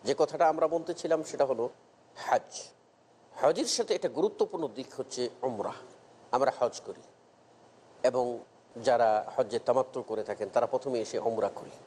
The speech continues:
এরপর এহরাম ছেড়ে দিই, তারপর ইয়ৌমুত তারবিয়া, অষ্টম তারিখে আমরা অবস্থান থেকে নতুন করে আবার হজের জন্য এহরাম বাঁধি।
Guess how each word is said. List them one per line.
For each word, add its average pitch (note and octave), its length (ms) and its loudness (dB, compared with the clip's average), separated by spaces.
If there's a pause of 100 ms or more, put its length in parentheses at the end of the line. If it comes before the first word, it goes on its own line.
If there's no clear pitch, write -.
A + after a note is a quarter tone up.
(360)
এরপর D3 400 2 (320)
এহরাম A#2 300 0
ছেড়ে A2 260 -6
দিই, F2 220 -14 (720)
তারপর B2 520 2 (1120)
ইয়ৌমুত B2 400 2
তারবিয়া, A2+ 540 -2 (340)
অষ্টম B2 320 -2
তারিখে G#2+ 420 0
আমরা G#2+ 220 -2
অবস্থান A2 440 0
থেকে G2+ 320 -4 (420)
নতুন C#3 240 2
করে A2+ 200 0
আবার A2 200 2 (100)
হজের C#3 280 2
জন্য A#2+ 200 -4
এহরাম G2 360 -4
বাঁধি। F2 200 -6